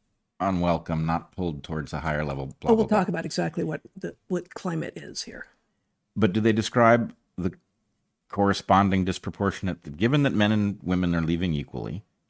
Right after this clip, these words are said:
Speaker 1: and that they've described the reason that women are leaving, have they described the reason that men are leaving?
Speaker 2: Yeah, th-, so there's, they, they've got three categories, and I will, this is in the supplemental materials. They've got three categories that, where they're broad groups, and then they've got, like, little survey questions
Speaker 1: That
Speaker 2: that
Speaker 1: is
Speaker 2: spell it out.
Speaker 1: a, uh,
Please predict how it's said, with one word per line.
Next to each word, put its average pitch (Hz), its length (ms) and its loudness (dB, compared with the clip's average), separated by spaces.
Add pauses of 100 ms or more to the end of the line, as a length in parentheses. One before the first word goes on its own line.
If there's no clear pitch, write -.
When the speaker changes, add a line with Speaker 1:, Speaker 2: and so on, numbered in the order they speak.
Speaker 1:
and 80 100 0
that 80 120 -4
they've 80 120 -2
described 87 540 2
the 92 80 2
reason 85 320 0
that 78 120 -4
women 80 240 -2
are 69 120 -4
leaving, 62 420 -8
have 82 140 -6
they 80 80 -2
described 78 420 -2
the 78 80 -8
reason 80 220 -2
that 76 80 -2
men 82 180 -2
are 98 60 -4
leaving? 117 240 -4
Speaker 2:
Yeah, 233 160 8
th-, 220 120 4
so 277 120 2
there's, 247 200 4
they, 247 200 4
they've 262 180 -2
got 254 140 4
three 302 180 4
categories, 160 560 2
and 180 80 0
I 165 40 2
will, 180 120 2
this 185 180 2
is 175 120 2
in 170 60 4
the 156 40 2
supplemental 151 420 -2
materials. - 440 -8
They've 185 100 -4
got 170 160 0
three 254 220 2
categories 147 760 -2
that, 170 360 -4
where 160 80 -4
they're 160 120 -2
broad 156 360 -2
groups, 135 280 -6
and 160 160 -6
then 147 120 -6
they've 147 120 -8
got, 139 260 -6 (100)
like, 151 120 -10
little 143 140 -10
survey 143 340 -4
questions 147 420 -6
Speaker 1:
That 151 40 -2
Speaker 2:
that 147 60 -4
Speaker 1:
is 127 80 -4
Speaker 2:
spell 151 180 -4
it 147 60 -6
out. 139 100 -4
Speaker 1:
a, 67 180 -6 (220)
uh, 57 400 -8